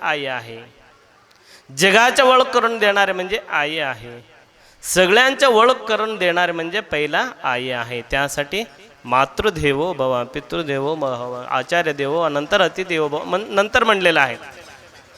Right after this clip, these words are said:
म्हणजे गुरुमध्ये सुद्धा तीन प्रकार आहे, शिक्षागुरु,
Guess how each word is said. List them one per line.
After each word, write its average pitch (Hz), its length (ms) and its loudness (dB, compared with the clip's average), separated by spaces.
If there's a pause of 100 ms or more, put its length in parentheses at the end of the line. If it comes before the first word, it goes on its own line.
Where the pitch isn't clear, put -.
(1040)
म्हणजे 220 180 4
गुरुमध्ये 269 540 6
सुद्धा 269 280 4
तीन 311 260 2
प्रकार 277 340 4
आहे, 208 360 6 (460)
शिक्षागुरु, 233 720 0